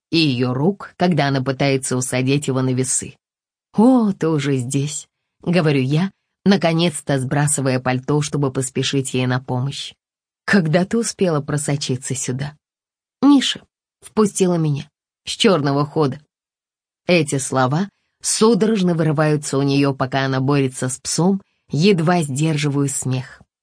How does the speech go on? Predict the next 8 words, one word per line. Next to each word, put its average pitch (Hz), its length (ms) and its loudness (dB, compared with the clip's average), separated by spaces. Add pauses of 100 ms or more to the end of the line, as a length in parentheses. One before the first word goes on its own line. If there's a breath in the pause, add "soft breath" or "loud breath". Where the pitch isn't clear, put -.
(480)
Требуется 156 580 2
несколько 147 560 -2
попыток, 151 480 -2
чтобы 139 280 -2
удержать 139 560 -2
упрямца 139 500 -2
достаточно 131 760 -2
надолго, 143 520 -2